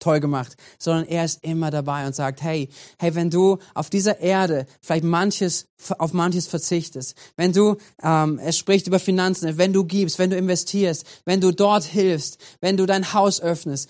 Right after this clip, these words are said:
Und so viele Verheißungen, wenn wir es mal nachlesen, wo Jesus drüber spricht, auch im Neuen Testament drüber gesprochen wird, dann sagt er immer wieder, hey, aber ich werde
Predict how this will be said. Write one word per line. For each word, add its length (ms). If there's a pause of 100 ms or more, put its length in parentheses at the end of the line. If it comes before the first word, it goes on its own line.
(140)
Und 120
so 120
viele 220
Verheißungen, 580
wenn 100
wir 100
es 100
mal 140
nachlesen, 580
wo 140
Jesus 240
drüber 180
spricht, 320
auch 100
im 60
Neuen 180
Testament 300
drüber 160
gesprochen 460
wird, 180 (300)
dann 100
sagt 220
er 60
immer 140
wieder, 160
hey, 360 (100)
aber 220
ich 200
werde 380